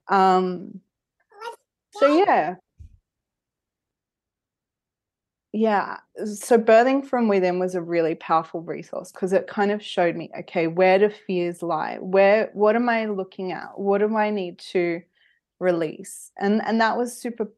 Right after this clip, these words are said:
beautiful, that process. I think I'd done a little bit of hypnobirthing, like, I,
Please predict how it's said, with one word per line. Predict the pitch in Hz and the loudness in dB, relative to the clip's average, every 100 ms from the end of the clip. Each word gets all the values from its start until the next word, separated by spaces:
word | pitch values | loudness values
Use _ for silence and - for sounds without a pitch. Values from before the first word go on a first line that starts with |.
| _ | _
beautiful, | 185 185 180 165 160 | -4 -2 -2 -6 -6
that | - - | -8 -8
process. | - 170 170 180 175 - | -4 -2 -2 -4 -6 -8
I | 196 | -8
think | 233 240 | -8 -4
I'd | 277 269 - | -6 -6 -2
done | 208 196 202 - | 0 2 0 -4
a | 202 | -2
little | 202 196 | 0 2
bit | 196 | 0
of | 190 185 | -2 -4
hypnobirthing, | - 196 - 196 208 214 226 226 226 226 226 226 - | -8 -10 -6 -6 -4 0 2 2 -2 -6 -6 -10 -10
like, | 202 196 | -8 -6
I, | 202 190 | -6 -6